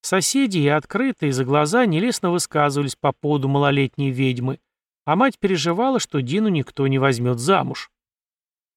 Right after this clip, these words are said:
Дело осложнялось ещё и тем, что Дина полюбила рисовать и читать книжки, что, конечно, женщинам не запрещалось, но выглядело неким курьёзом.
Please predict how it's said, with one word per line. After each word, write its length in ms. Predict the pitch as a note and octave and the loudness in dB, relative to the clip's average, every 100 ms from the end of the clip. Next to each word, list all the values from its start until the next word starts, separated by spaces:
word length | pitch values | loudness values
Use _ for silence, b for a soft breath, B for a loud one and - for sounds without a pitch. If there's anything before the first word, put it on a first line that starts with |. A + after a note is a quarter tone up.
| _ | _
Дело 320 | C#3 C#3 C3+ | -2 2 4
осложнялось 720 | C3+ - C#3 A#2+ C#3 C3+ - C3 | 2 2 0 2 2 0 -2 -4
ещё 280 | - C#3 | -4 -2
и 100 | C3 | -2
тем, 280 | A2 G3 F#3+ | -2 -2 -2
что 220 | - C3 | -2 -4
Дина 240 | A#2+ C#3 C3+ | -2 -2 -2
полюбила 460 | - C3+ B2 C3 | -2 -2 0 0
рисовать 560 | C3 - C#3 C3+ C#3+ C#3 | 0 -2 -2 0 0 -2
и 60 | C#3+ | -6
читать 420 | C#3+ D3 D3 - | -6 -4 -4 -4
книжки, 500 | G#3+ G3 - - - _ _ - | -4 -2 -2 -6 -12 _ _ -16
что, 200 | - A#3+ | -8 -2
конечно, 400 | G3+ F3 - C#3 | 0 0 0 -2
женщинам 500 | C3+ C3+ - C3+ C3 | 2 2 0 -2 -2
не 80 | A#2 | -2
запрещалось, 760 | A#2+ D3 C#3+ - B3+ B3 - | -4 -4 -4 0 2 2 0
но 140 | D#3 B2 | -2 0
выглядело 500 | C#3+ D#3 D3 D3+ D3+ | 0 0 0 0 0
неким 420 | C#3+ C3 - C3 | 2 0 -2 -2
курьёзом. 640 | - G3+ G3+ B2+ A#2+ F#3 | 0 2 2 0 -2 -8